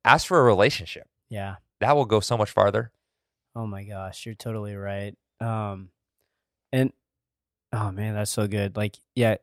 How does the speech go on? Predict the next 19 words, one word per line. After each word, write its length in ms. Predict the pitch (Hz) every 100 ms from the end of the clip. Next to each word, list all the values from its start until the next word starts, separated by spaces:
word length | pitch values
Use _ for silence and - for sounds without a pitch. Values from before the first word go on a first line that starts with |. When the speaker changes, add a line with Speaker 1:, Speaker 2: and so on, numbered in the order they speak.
| _
Speaker 2:
God 280 | 120 113 120
just 220 | 117 -
wants 240 | 104 104 -
to 140 | 98
hear, 680 | 98 - _ 104 101 95 95 _ _ _ _ _ _ _ _
hear 140 | _ 120
you 200 | 104 98
out 400 | 87 92 107 143 _ _ -
and 220 | 107 101
just, 220 | 101 -
like, 220 | 92 92 - _ _ _ _ _ _ _ _ -
and 100 | 120
for 80 | 147
anyone 260 | 156 131 107
listening, 520 | 107 - 127 147 170 _ _ _ _ _ _ _ _ _ _ _ _ _ _
and 220 | 135 131 - _
I 120 | 123
felt, 220 | 127 - -
and 320 | 123 123